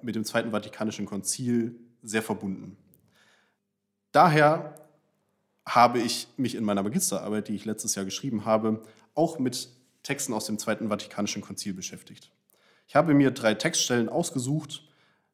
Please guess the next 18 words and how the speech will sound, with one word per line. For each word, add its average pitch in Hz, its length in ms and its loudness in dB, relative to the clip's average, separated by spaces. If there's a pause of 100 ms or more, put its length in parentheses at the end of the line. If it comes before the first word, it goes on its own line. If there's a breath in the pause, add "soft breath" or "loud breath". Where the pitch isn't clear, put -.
(280 soft breath)
die 120 440 2 (360)
zum - 240 -4
einen 135 240 4
aus 120 240 -2
der 101 440 2 (200)
Kirchenkonstitution 120 960 -2
Lumen 98 160 -2
Gentium 139 340 0
stammen 107 400 -2
und 113 160 -10
zum 101 140 -12
anderen 110 260 -8
aus 92 100 -10
der 95 120 -14
Pastoralkonstitution 104 1300 -2
Gaudium 95 320 -4
et 92 120 -8
Spes. - 480 -12